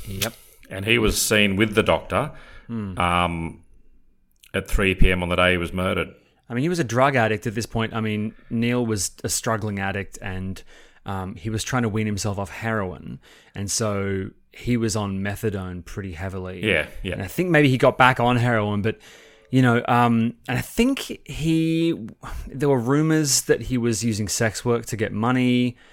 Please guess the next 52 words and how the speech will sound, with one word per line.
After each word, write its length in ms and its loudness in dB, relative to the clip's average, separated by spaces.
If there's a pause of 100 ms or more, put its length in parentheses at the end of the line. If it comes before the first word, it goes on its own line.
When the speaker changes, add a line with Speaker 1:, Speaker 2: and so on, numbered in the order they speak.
(340)
Speaker 1:
Um, 920 -6
then 240 -2
that 140 -2
Speaker 2:
Yeah. 40 -8
Speaker 1:
came 140 0
from 160 -6
people 260 0
who 60 2
knew 200 0
him 120 -2
from, 320 -4
you 120 -2
know, 80 -4
in, 300 -8
in 180 -2
Adelaide's 400 -2
gay 160 0
community. 520 -2 (840)
And, 280 0 (880)
I 80 -4
mean, 200 4
there's 180 2
two 760 2 (180)
bars 380 8
that 80 -4
he 60 0
was 120 0
spotted 380 4
at, 100 -4
the 60 -4
Duke 280 2
of 100 0
York 520 4 (200)
and 220 0
the 40 -2
Buckingham 460 0
Arms. 680 -6 (200)
And 100 -4
these 160 -2
are 40 -4
Speaker 2:
Mm. 40 -6
Speaker 1:
two 120 2
of 80 -4
the 60 -2
bars 280 0
that 80 -2
I 60 -2
mentioned 320 -6
earlier 280 -4
in 120 -6
the 60 -8
show. 400 -4